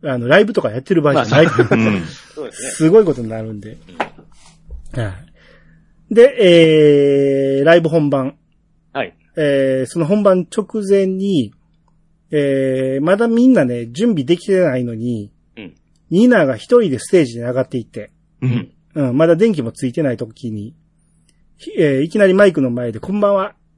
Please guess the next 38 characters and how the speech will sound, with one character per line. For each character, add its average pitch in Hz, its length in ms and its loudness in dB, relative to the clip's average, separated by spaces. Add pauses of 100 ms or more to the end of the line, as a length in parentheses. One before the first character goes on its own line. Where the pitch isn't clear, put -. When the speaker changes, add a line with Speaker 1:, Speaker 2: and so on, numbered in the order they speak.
Speaker 1:
私 196 340 -2
た 190 120 0
ち - 180 -14
は」 190 220 0
っ - 40 -12
て - 100 -20
言 120 100 -8
っ - 40 -14
て、 113 240 -20 (400)
Speaker 2:
う 90 40 -18
ん。 87 40 -18
Speaker 3:
う - 80 -10
ん。 90 160 -10 (800)
Speaker 1:
ま 165 60 -4
あ、 - 20 -10
客 196 240 0
席 180 200 -10 (140)
チ - 120 -2
ラ 202 80 6
チ 196 140 -10
ラ 202 80 6
っ 190 80 -4
て - 100 -10
見 113 100 -8
た 104 120 -12
ら、 113 220 -10
女 208 320 0
の 190 120 2
子 113 360 -10 (180)
が 127 120 -10
着 - 120 -8
て 185 100 4
た 143 140 -4
T 151 200 -2
シ 135 80 -6
ャ 143 60 -4
ツ 143 140 -6
に、 131 320 -4